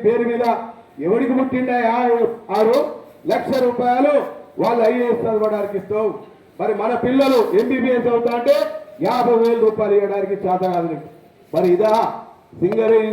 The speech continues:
యాజమాన్యం మన ఆర్థిక వ్యవస్థను చిన్నాభిన్నం చేసి కొన్నటువంటి ఒక కంపెనీ దివాలా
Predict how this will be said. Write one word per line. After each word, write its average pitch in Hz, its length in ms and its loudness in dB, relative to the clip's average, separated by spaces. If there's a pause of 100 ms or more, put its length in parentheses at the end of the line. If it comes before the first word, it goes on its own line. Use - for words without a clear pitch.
(100)
యాజమాన్యం 220 580 0 (440)
మన 175 100 0 (180)
ఆర్థిక 240 300 -4 (120)
వ్యవస్థను 247 520 0 (480)
చిన్నాభిన్నం 240 680 0
చేసి 220 220 2 (100)
కొన్నటువంటి 214 640 -2
ఒక 202 100 -6 (140)
కంపెనీ 208 440 -4 (460)
దివాలా 240 360 2